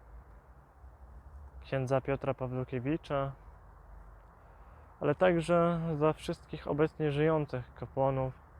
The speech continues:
którzy w tych trudnych czasach, gdzie co chwilę są profanacje organizowane przez organizacje L G B T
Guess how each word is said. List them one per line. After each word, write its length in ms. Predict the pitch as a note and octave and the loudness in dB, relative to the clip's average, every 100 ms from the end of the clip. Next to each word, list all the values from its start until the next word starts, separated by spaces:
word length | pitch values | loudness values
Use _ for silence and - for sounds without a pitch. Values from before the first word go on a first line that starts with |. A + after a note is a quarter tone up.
| - - - - - - - | -20 -20 -20 -20 -20 -20 -14
którzy 500 | - C3 C3+ C#3 C#3 C3+ | -4 0 4 4 2 0
w 40 | |
tych 180 | D3 C#3 | -4 -2
trudnych 480 | D3+ D3+ D3 C#3+ - - - - | 2 2 2 -4 -6 -18 -20 -2
czasach, 540 | D#3 E3 - C#3 C#3 - - - - - - - - - - - | 2 2 2 2 2 0 -14 -20 -20 -20 -20 -20 -20 -20 -20 -6
gdzie 560 | C#3 B2+ C#3 C3+ C3+ C3+ C3 - - - | -4 2 2 4 2 0 -4 -14 -18 -6
co 100 | C#3 | -6
chwilę 720 | - - D3 D3 C#3+ C#3+ C#3+ C#3 - - | -6 2 4 8 8 6 4 -2 -12 -20
są 260 | - C#3 C3+ C#3 C#3 - - - - - - - - | -10 -6 -4 -4 -8 -12 -20 -20 -20 -20 -20 -20 -4
profanacje 880 | C#3+ C3+ C#3+ C#3 D#3+ - - D3 C#3+ C#3+ - - - | -4 0 2 4 2 2 0 0 0 -4 -14 -20 -8
organizowane 680 | D#3 C3+ D3 C#3+ C#3+ D3+ D3+ | -2 2 4 4 4 4 2
przez 480 | - D3 - - - - - - - - | 0 -4 -4 -12 -18 -20 -20 -20 -10 -2
organizacje 640 | C#3+ D#3 D3 C#3+ D3+ D#3+ | 2 4 4 4 2 4
L 160 | D3 C#3+ | 4 4
G 140 | C#3+ | 4
B 140 | C3+ C#3 | 2 0
T 380 | D3 D3+ D3 | 2 2 0